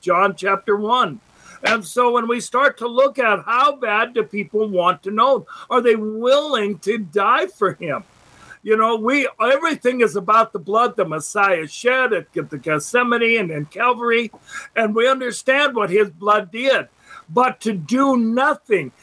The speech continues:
that's why Yeshua said in John fourteen fifteen, "If you love me, you'll obey my commandments." And that's where we're looking at being able to follow his word. And that's where we get back into our original text of what?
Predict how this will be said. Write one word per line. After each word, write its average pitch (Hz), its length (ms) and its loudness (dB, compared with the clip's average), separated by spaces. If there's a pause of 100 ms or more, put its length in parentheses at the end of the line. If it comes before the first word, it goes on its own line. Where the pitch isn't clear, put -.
(120)
that's 240 260 -2
why 247 220 2
Yeshua 269 460 0
said 202 280 2
in 202 120 -4
John 208 240 2
fourteen 202 500 0
fifteen, 226 500 -2
"If 226 220 0
you 233 200 0
love 285 480 0 (500)
me, 185 480 0 (220)
you'll 202 180 0
obey 196 220 0
my 185 180 0
commandments." 156 720 -4 (500)
And 233 80 0
that's 262 240 0
where 240 160 0
we're 220 220 0
looking 233 340 0
at 202 240 0 (320)
being 247 360 0
able 214 400 0
to 180 200 -4
follow 226 800 0 (180)
his 190 400 2 (140)
word. 185 400 0 (320)
And 214 160 2
that's 196 260 0
where 208 140 2
we 202 100 2
get 196 280 -4
back 196 260 0
into 202 220 2
our 170 120 2
original 180 480 0
text 202 560 -4
of 208 160 -2
what? 254 320 -2